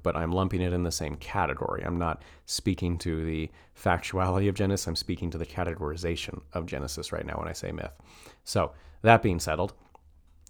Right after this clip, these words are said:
we have all of these creation myths, and, well, now let's really step back into a cultural lens, m-, a Middle to Late Bronze Age cultural lens, and let's think about context of when one of these myths, Genesis, was being written.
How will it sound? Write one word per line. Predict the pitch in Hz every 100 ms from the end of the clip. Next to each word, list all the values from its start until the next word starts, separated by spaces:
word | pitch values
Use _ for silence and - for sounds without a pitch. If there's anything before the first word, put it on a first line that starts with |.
| -
we | 123
have | 113
all | 135 180
of | 143
these | 120
creation | - 98 104 - 85
myths, | 82 73 -
and, | 113 - - - - _ _ _
well, | 123 143
now | 220
let's | 208 -
really | 117 110
step | - 87 85
back | 82 85
into | 87 85
a |
cultural | - 87 - 85 85
lens, | 85 90 - - -
m-, | 107
a | 123
Middle | 139 156 147
to | 123
Late | 110 110 -
Bronze | 98 90 98 101
Age | 113 120 120 - -
cultural | 123 - 135 127
lens, | 131 135 143 -
and | 101 110
let's | 110 -
think | 120 123
about | 110 98 95 - - - _
context | - - 156 156 151 - 90 85 - - -
of | 98 92
when | 95 110 110 104
one | 113 127
of | 110
these | 107 95
myths, | 90 80 80 - -
Genesis, | 107 95 85 - 85 -
was | 90 87
being | 85 80 80 85
written. | 110 71 52